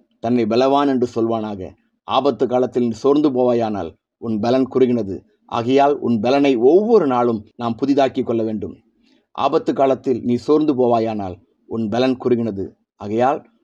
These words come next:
உன் பலனை ஒவ்வொரு நாளும் புதிதாக்கி கொள்ள வேண்டும். பலர் தங்களிடத்தில் பலன் இல்லாதபடியினால் பிசாசின் கிரியைகளை மேற்கொள்ள முடியாமல் தவிக்கின்றனர். எசபேல் கர்த்தருடைய தீர்க்கதரிசிகளை சங்கரித்து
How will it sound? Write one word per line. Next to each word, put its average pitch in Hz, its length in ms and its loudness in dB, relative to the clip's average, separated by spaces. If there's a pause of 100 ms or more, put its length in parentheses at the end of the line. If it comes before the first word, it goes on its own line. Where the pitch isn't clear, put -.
(120)
உன் 110 180 -6
பலனை 135 340 2
ஒவ்வொரு 165 480 4
நாளும் 120 380 0 (360)
புதிதாக்கி 131 420 0
கொள்ள 104 220 -6
வேண்டும். 98 340 -8 (680)
பலர் 147 340 2
தங்களிடத்தில் 135 680 0 (360)
பலன் 143 400 0
இல்லாதபடியினால் 117 840 -2 (220)
பிசாசின் 139 560 -2
கிரியைகளை 123 560 2
மேற்கொள்ள 143 520 0
முடியாமல் 110 480 -4 (400)
தவிக்கின்றனர். 113 680 -4 (680)
எசபேல் 143 400 0
கர்த்தருடைய 139 440 0
தீர்க்கதரிசிகளை 139 680 0
சங்கரித்து 147 520 0